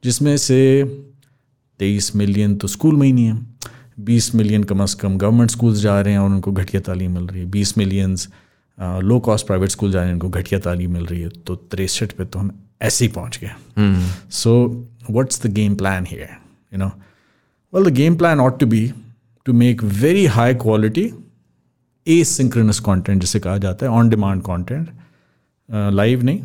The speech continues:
Speaker 1: on demand content, make that available easily, like, uh, to figure out, uh, so it's, it, it's au-, automatically personalized and student centric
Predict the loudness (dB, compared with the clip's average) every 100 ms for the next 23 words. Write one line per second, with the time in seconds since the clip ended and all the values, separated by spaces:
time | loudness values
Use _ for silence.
0 | -12 -20 _ _ -20 -10 -2 0 2 2
1 | 0 -2 0 2 2 2 2 2 2 0
2 | -2 -6 -10 _ _ _ _ _ -2 0
3 | 2 2 4 2 -2 -2 -2 -2 -4 -2
4 | -2 -6 -8 -4 0 2 0 -2 -16 -18
5 | -6 -4 -2 -2 -6 -10 -12 -2 -2 -2
6 | -6 -6 -6 -2 0 0 0 0 2 2
7 | 2 2 0 0 -2 0 0 2 0 -2
8 | -4 -2 0 0 0 0 0 -2